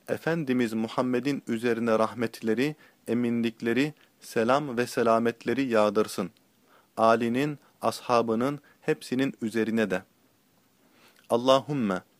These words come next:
kulun, nebin ve habibin, eşit sevgili dostun, Efendimiz Muhammed'in, enbiya ve rasullerden kardeşlerinin, alinin, ashabının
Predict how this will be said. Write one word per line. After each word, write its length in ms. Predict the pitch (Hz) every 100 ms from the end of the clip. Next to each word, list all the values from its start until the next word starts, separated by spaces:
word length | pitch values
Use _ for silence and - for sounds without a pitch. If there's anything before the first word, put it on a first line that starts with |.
| _ _ _ _
kulun, 420 | - 127 147 175 - _ -
nebin 540 | 113 117 120 151 170 - _ -
ve 100 | 117
habibin, 720 | 113 113 120 120 120 156 160 - _ -
eşit 400 | 113 - 147 -
sevgili 640 | - - 123 117 127 151 131
dostun, 480 | 113 - - 151 160 - _
Efendimiz 600 | - 110 156 156 127 123
Muhammed'in, 720 | 113 110 123 113 110 117 147 151 _ _ _ -
enbiya 640 | 117 113 117 123 147 143
ve 160 | 127 120
rasullerden 720 | 120 - 117 117 113 117 127
kardeşlerinin, 1040 | - 120 113 110 110 - 110 110 113 160 - - _ _
alinin, 680 | 107 113 117 120 135 156 - -
ashabının 840 | 113 - - 117 113 113 135 156